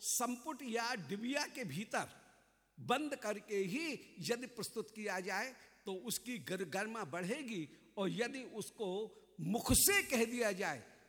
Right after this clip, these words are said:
तो मुख से कहने के साथ ही साथ प्रेम का चौका हो जाएगा, समाप्त हो जाएगा प्रेम।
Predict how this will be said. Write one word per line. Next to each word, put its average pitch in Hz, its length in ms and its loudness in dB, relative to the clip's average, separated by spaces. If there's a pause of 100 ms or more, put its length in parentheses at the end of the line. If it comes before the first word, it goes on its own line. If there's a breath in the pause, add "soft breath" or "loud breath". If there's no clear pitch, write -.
तो 202 60 -6
मुख 202 240 -2
से 277 220 0
कहने 233 460 0
के 330 140 -4
साथ 202 340 0
ही 220 100 -8
साथ 254 240 -2
प्रेम 214 380 -2
का 226 160 -10 (160)
चौका 226 300 -4
हो 123 180 -8
जाएगा, 117 360 -20 (180)
समाप्त 220 480 -8
हो 131 80 -14
जाएगा 95 280 -16
प्रेम। - 220 -20